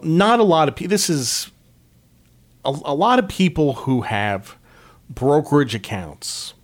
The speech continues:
like Schwab or E-Trade or Interactive Brokers or Robinhood or stuff like that, Robinhood in particular, people will open up an account with ten thousand dollars, and over time,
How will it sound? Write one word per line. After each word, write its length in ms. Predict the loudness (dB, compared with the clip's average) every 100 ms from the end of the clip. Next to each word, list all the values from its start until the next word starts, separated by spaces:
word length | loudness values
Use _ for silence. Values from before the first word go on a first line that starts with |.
| _
like 460 | -8 -6 -6 -10 -20 _ _ _ _ _ _
Schwab 580 | -12 -2 2 2 2 0
or 100 | -6
E-Trade 540 | -6 -8 -4 -2 -2
or 100 | -6
Interactive 540 | -4 -4 -4 -6 -8 -4
Brokers 480 | -4 -4 -8 -8
or 60 | -8
Robinhood 540 | -6 -4 -4 -6 -8
or 100 | -8
stuff 240 | -8 -8 -8
like 120 | -6
that, 180 | -6 -2
Robinhood 440 | 0 2 2 0
in 80 | -4
particular, 680 | -6 -10 -10 -8 -10 -12 -18 _ _ -20 _ _ _ _ _ _ _ _ _ -12
people 360 | 0 2 4 4
will 260 | 6 4 4
open 260 | 2 4
up 160 | 2 2
an 60 | -2
account 360 | -2 -4 -2
with 120 | -6
ten 220 | -6 -6 -2
thousand 380 | -2 -2 -4
dollars, 640 | -6 -6 -8 -10 -12 -12 -14 _ _ -6
and 160 | -4 -2
over 320 | 0 2 2
time, 580 | 2 -4 -2 0 -2